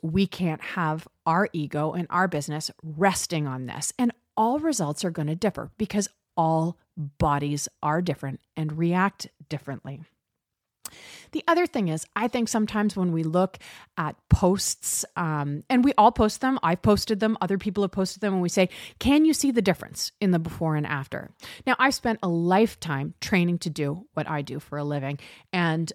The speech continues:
based on that, I should be able to see the differences in the photos. And because of the lighting, because of the fact that it's a flat image, uh, sometimes I can't actually see the difference, right? And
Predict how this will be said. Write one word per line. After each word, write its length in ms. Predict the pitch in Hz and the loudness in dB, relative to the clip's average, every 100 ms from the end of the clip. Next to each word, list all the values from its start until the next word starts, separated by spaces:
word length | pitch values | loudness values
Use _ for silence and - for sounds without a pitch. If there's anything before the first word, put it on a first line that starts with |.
| - 156 | -8 0
based 320 | 185 202 180 | 2 4 2
on 140 | 160 | 2
that, 200 | 214 233 | 2 2
I 120 | - 180 | 2 0
should 320 | - 294 254 | 2 2 4
be 160 | 180 | 2
able 160 | 170 185 | 2 0
to 140 | - 180 | -2 0
see 160 | 165 | 0
the 80 | 151 | 0
differences 480 | 180 190 196 196 185 | -2 -2 -2 -2 -2
in 80 | 180 | -2
the 60 | |
photos. 460 | - 277 349 165 - - | 2 2 4 0 -2 -6
And 320 | - 196 190 - - | 0 2 2 -2 -4
because 560 | 185 - - - 285 311 | -6 -4 -6 2 4 4
of 140 | 294 | 0
the 80 | 247 | 0
lighting, 560 | 170 139 147 220 262 - - | 0 -2 -2 0 0 -2 0
because 540 | 190 - - - 226 240 | 0 0 -6 0 2 2
of 100 | 226 | 0
the 80 | |
fact 300 | 233 180 180 | 0 0 0
that 100 | 175 | -2
it's 160 | 160 - | -4 -4
a 60 | 160 | -8
flat 360 | - 143 135 - | -4 -4 -4 -4
image, 400 | 147 175 269 - - - - - | -2 -2 -2 -6 -12 -18 -14 -4
uh, 160 | 180 - | -2 -2
sometimes 840 | - - 320 359 247 214 220 - - _ _ _ _ - | -4 2 2 2 2 4 2 0 -6 _ _ _ _ -2
I 140 | - | 0
can't 340 | 370 - 508 - | 0 -2 -2 2
actually 520 | 214 - - 247 254 | 0 2 -2 0 -2
see 360 | - - 254 392 571 | -2 -2 0 0 0
the 80 | 415 | 0
difference, 760 | - 165 - 135 - - - - - - - - | -4 -8 -10 -12 -8 -4 -4 -4 -8 -20 -18 0
right? 340 | 185 262 381 - - | 4 6 4 0 0
And 100 | 254 | 0